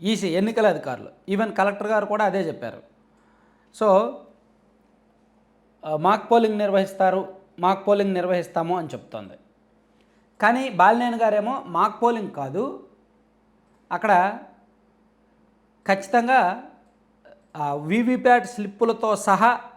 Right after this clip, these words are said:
అది కౌంట్ చేయాలి అని చెప్తున్నారు. ఇవి వీవీప్యాట్ స్లిప్పులు ఉంటాయి కదా, ఆ వీవీప్యాట్ స్లిప్పులతో సహా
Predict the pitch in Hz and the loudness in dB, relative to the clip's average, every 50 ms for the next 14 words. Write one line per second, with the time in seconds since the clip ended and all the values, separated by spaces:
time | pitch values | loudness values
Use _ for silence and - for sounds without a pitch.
0 | _ - - 202 196 208 208 - 196 196 220 247 247 233 - - - 214 202 202 | _ -4 -4 -2 -2 -2 -4 0 2 2 2 2 -2 -4 -6 -6 -2 0 4 4
1 | 190 185 196 214 - 208 190 151 131 - - - 123 107 95 - - - 147 165 | 4 4 4 0 -2 -4 -8 -8 -10 -14 -16 -20 -20 -20 -20 -20 -18 -14 -10 -6
2 | 196 214 214 208 170 175 214 226 233 233 233 226 214 208 - - 196 185 - 196 | -4 -4 -6 -4 -4 -2 -2 0 -2 -2 -2 -2 -4 -4 -4 -8 -10 -8 -6 -4
3 | 190 185 165 170 165 143 156 160 208 277 381 - _ _ _ _ _ _ _ _ | -4 -4 -4 -6 -8 -8 -6 -8 -8 -8 -10 -18 _ _ _ _ _ _ _ _
4 | _ _ _ _ _ _ _ _ _ - 160 160 160 165 208 240 240 254 254 - | _ _ _ _ _ _ _ _ _ 0 0 2 2 2 0 -2 0 -2 -4 0
5 | 247 240 233 226 233 - - 202 196 202 220 214 208 202 208 180 175 - 165 147 | 2 2 2 2 0 -8 -8 -8 -8 -6 -6 -6 -6 -4 -6 -6 -4 -4 -6 -4
6 | 147 220 262 392 403 | -2 -4 -4 -4 -6